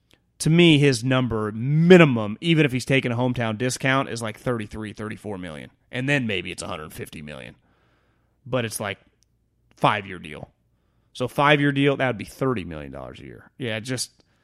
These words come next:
I think it's complicated. Now, would he take a thirty million dollar a year, hundred fifty fully guaranteed? Maybe something like that. Now, do the Kansas City Chiefs, you gotta put a hundred fifty million dollars into escrow immediately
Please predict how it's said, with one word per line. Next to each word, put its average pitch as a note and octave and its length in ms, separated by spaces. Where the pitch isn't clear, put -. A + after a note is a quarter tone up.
I C3+ 120
think C3 200
it's G#2+ 100
complicated. G2 680
Now, C3+ 160
would D3 180
he C#3+ 80
take C#3 240
a A#2+ 80
thirty D#3 420
million C#3+ 320
dollar C3 420
a C3+ 80
year, B2+ 640
hundred C#3+ 340
fifty C#3+ 300
fully C3+ 300
guaranteed? C#3+ 680
Maybe B2+ 260
something B2 360
like G#2+ 220
that. D3 300
Now, A2+ 160
do A2+ 120
the A2 120
Kansas C#3 240
City B2 120
Chiefs, C#3 300
you B2 240
gotta B2 120
put B2 120
a A2+ 40
hundred B2 220
fifty A#2 220
million A#2 240
dollars A2+ 300
into A2 120
escrow A2+ 360
immediately A#2 640